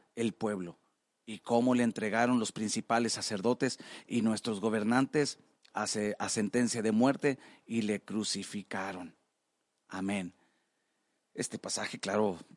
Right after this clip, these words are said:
viene, tiene más contenido, pero vamos a, a, a tomar esto como referencia y vamos a tomar lo que el Señor quiere hablar a nuestros corazones. Dice aquí la Biblia en el versículo trece que dos personajes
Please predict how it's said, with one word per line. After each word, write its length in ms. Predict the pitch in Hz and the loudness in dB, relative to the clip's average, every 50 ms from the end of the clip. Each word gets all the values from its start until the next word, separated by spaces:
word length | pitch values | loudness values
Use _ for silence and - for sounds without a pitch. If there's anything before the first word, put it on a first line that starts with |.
| _ - | _ -8
viene, 320 | 104 107 104 104 101 95 | -4 -2 0 0 -2 -2
tiene 260 | - - 113 110 110 | -2 0 2 2 4
más 280 | 107 113 123 127 - - | 6 6 6 4 4 2
contenido, 680 | - 147 131 123 135 120 123 131 131 135 143 151 147 | 2 2 2 2 4 4 6 6 6 6 6 4 4
pero 220 | - 143 117 107 104 | 2 2 2 2 2
vamos 280 | 104 110 117 113 - | 2 2 2 2 2
a, 200 | - 90 85 78 - _ _ _ _ - | -2 -4 -4 -6 -12 _ _ _ _ -12
a, 320 | - 90 90 87 - - | -8 -6 -6 -6 -6 -8
a 60 | 90 101 | -8 -6
tomar 300 | - 104 98 117 120 123 | -4 0 0 2 2 2
esto 180 | 117 - 127 | 0 0 -2
como 180 | - 135 139 139 | 0 2 2 2
referencia 680 | 131 135 - 127 113 117 123 127 117 - 143 147 156 - _ _ _ _ _ _ _ _ _ _ _ _ _ _ _ _ - _ - | 2 2 2 2 2 4 4 2 2 4 2 2 0 -2 _ _ _ _ _ _ _ _ _ _ _ _ _ _ _ _ -20 _ -12
y 260 | 104 101 101 98 98 | -10 -8 -6 -6 -4
vamos 360 | 92 107 113 120 120 104 - | -2 0 2 2 2 0 0
a 180 | 104 95 90 87 | -2 -2 -4 -4
tomar 480 | - - - 98 98 104 113 120 120 113 | -6 -8 -8 -6 -2 0 0 0 0 -2
lo 80 | 107 | -6
que 80 | - 104 | -8 -8
el 80 | 95 | -8
Señor 240 | - - 101 104 107 | -6 -4 -4 -4 -4
quiere 180 | - - 113 101 | -2 -4 -2 -2
hablar 240 | 101 98 98 101 98 | -2 -2 -2 -2 0
a 60 | 98 | -2
nuestros 320 | 98 95 92 - 92 - | -2 -4 -6 -8 -10 -10
corazones. 560 | - - 82 - - - - 71 - - - _ _ _ _ _ _ _ _ _ _ _ _ - - - - - - - - | -10 -10 -10 -8 -10 -10 -12 -12 -14 -14 -14 _ _ _ _ _ _ _ _ _ _ _ _ -20 -20 -20 -20 -20 -18 -6 0
Dice 220 | 113 120 - 123 | 0 2 2 0
aquí 160 | - - 123 | 0 0 2
la 100 | 113 110 | 2 4
Biblia 240 | 101 120 131 127 139 | 4 4 4 6 6
en 60 | 131 | 6
el 80 | 120 107 | 6 4
versículo 480 | 101 98 - - 113 - 123 110 110 | 2 -2 -2 -4 -2 -2 0 0 0
trece 440 | - - 135 135 131 - 147 139 - _ _ _ _ | 0 2 0 2 2 2 0 0 -2 _ _ _ _
que 140 | - 117 101 | -6 -4 -2
dos 380 | 90 107 131 139 151 143 - - | 2 6 6 6 6 4 2 0
personajes 920 | - 139 127 113 - - 117 117 117 113 113 - - 95 85 - - - | 0 0 0 0 0 0 2 2 2 2 0 -2 -6 -10 -10 -10 -12 -14